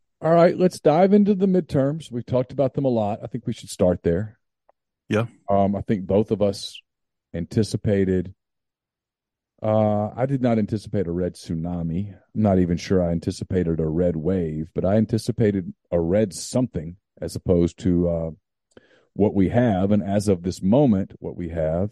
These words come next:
Speaker 1: is in the House, the, uh, Republicans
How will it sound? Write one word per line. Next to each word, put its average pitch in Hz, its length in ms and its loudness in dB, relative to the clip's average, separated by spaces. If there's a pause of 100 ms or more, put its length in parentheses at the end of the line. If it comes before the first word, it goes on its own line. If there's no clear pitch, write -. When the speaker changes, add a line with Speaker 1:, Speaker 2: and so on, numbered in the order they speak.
(140)
Speaker 1:
is 82 400 -4 (580)
in 95 140 4
the 95 80 4
House, 110 680 2 (1040)
the, 92 280 0
uh, 87 60 0
Republicans 98 920 0